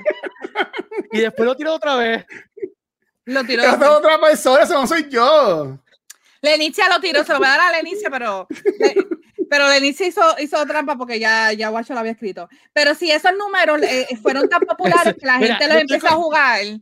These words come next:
Speaker 1: yo
Speaker 2: y
Speaker 1: estoy con Ash, eso no
Speaker 2: salieron.
Speaker 1: cuenta.
Speaker 2: Ok, sí, eso no cuenta. Yo voy a poner que eso no cuenta. Pero esos números salieron y creo que todo el mundo lo que se llevó fueron como, como mil pesos cada uno, porque era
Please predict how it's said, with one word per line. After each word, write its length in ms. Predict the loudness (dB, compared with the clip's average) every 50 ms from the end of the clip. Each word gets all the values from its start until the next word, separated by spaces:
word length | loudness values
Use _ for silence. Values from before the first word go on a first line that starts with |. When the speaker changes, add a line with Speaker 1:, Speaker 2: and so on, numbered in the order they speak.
| _ _ _ _
Speaker 1:
yo 140 | -4 -2 -2
Speaker 2:
y 40 | 0
Speaker 1:
estoy 140 | 0 2 2
con 80 | 2
Ash, 40 | 2
eso 100 | 2 2
no 100 | 2 2
Speaker 2:
salieron. 500 | 2 2 2 2 2 2 0 0 -2 -2
Speaker 1:
cuenta. 320 | -4 -6 -6 -4 -6 -6 -6
Speaker 2:
Ok, 600 | -8 -12 -18 -18 -18 _ _ _ -4 -4 -4 -4
sí, 60 | -4 -8
eso 160 | -4 -2 -2
no 140 | -2 -2 -4
cuenta. 360 | -4 -6 -6 -6 -10 -12 -12 _ -20 -20 _ -4
Yo 160 | 0 2 4
voy 100 | 4 4
a 80 | 4 4
poner 200 | 2 4 2 4
que 60 | 4
eso 160 | 2 0 2
no 120 | 2 0 2
cuenta. 260 | 0 -2 -2 0 -2 -2 -2 -2 -6 -8 -2
Pero 160 | 0 0 0 0
esos 200 | 0 0 -2 -2
números 360 | 0 -2 0 2 2 2 2 0
salieron 920 | -2 -2 -2 -2 -2 0 0 0 0 0 -2 -6 -8 -12 -14 -16 -16 -18 -20 _ _ _ _ _ -20 -20 _ _ _ _
y 640 | -4 -2 0 0 2 2 2 2 2 2 0 0 -2 -2
creo 220 | 0 0 2 2 0
que 680 | 0 -2 -2 0 0 0 0 0 0 0 0 0 -2 0
todo 120 | -2 -2
el 60 | -2
mundo 220 | -2 -2 0 0 2
lo 80 | 2
que 100 | 0 -2
se 120 | -2 0 0
llevó 140 | 0 0 0
fueron 260 | -2 -4 -6 -6 -6
como, 560 | -6 -6 -4 -4 -4 -4 -4 -4 -4 -6 -6 -8
como 180 | -10 -10 -8 -6
mil 200 | -6 -6 -6 -2
pesos 340 | 0 0 0 0 -2 -4 -2
cada 280 | 0 0 2 2 2 0
uno, 240 | -2 -4 -6 -4
porque 360 | -4 -4 -4 -2 0 0 0 0
era 240 | 0 0 2 2 0